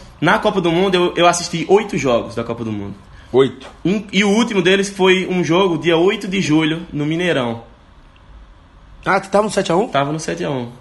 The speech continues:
Speaker 2: Mas como você tava no sete a um?
Speaker 1: Com a credencial de Natal.
Speaker 2: Caralho.
Speaker 1: Viajei pro Rio de Janeiro pra
Speaker 2: Ah,
Speaker 1: tá na
Speaker 2: foi assim?
Speaker 1: semana
Speaker 2: Ah.
Speaker 1: da final.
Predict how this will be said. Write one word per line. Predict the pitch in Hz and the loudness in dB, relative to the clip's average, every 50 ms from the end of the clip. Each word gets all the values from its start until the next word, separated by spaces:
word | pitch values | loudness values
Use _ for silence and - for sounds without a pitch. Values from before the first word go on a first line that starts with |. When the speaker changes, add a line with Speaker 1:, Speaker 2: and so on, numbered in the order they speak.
| - - - - - - - - | -20 -20 -20 -20 -20 -20 -14 -8
Speaker 2:
Mas | - 180 185 | -6 -4 0
como | - 247 254 226 185 | 2 2 2 2 0
você | - 170 | -4 -4
tava | 143 139 147 135 135 | -2 -2 -2 -2 -2
no | 131 120 | -4 -6
sete | 131 127 123 127 | -8 -8 -6 -6
a | 127 | -4
um? | |
Speaker 1:
Com | 127 165 170 180 180 180 | -2 0 0 0 0 0
a | |
credencial | 180 175 175 170 180 175 - 170 170 170 | -2 -2 -2 -2 -2 -2 0 2 2 2
de | 170 185 | 2 0
Natal. | 185 180 170 170 143 127 120 123 - - - - - - - - - - - - - - - - - - - - - - - - | -2 -2 -2 0 0 0 0 -2 -6 -14 -20 -20 -20 -20 -20 -20 -20 -20 -20 -20 -20 -20 -20 -20 -20 -20 -20 -20 -20 -20 -12 -6
Speaker 2:
Caralho. | - 175 170 175 202 208 160 120 107 95 98 95 - | -2 -2 0 0 0 -2 -2 -4 -8 -10 -12 -16 -16
Speaker 1:
Viajei | 117 117 131 165 190 180 175 160 151 170 190 214 220 | -10 -4 0 2 4 4 2 2 0 0 0 0 -2
pro | - 202 196 | -2 0 2
Rio | 180 190 185 | 2 4 2
de | 175 160 | 2 0
Janeiro | 170 160 151 147 156 175 190 196 214 208 - - - | -2 0 0 0 0 0 0 -2 -4 -8 -12 -10 -4
pra | - 151 156 156 | 0 2 4 4
Speaker 2:
Ah, | 147 | 4
Speaker 1:
tá | - - - 254 | 4 4 4 4
na | 226 170 | 4 4
Speaker 2:
foi | - 220 240 240 | 4 4 4 4
assim? | 226 160 160 | 2 2 0
Speaker 1:
semana | 160 165 170 180 190 196 208 | 0 0 0 0 0 0 0
Speaker 2:
Ah. | 180 208 220 202 | 2 2 2 4
Speaker 1:
da | 170 165 165 | 2 2 0
final. | - - 156 139 131 131 131 143 175 196 - | -2 -4 -6 -4 -2 -2 0 -2 -2 -4 -6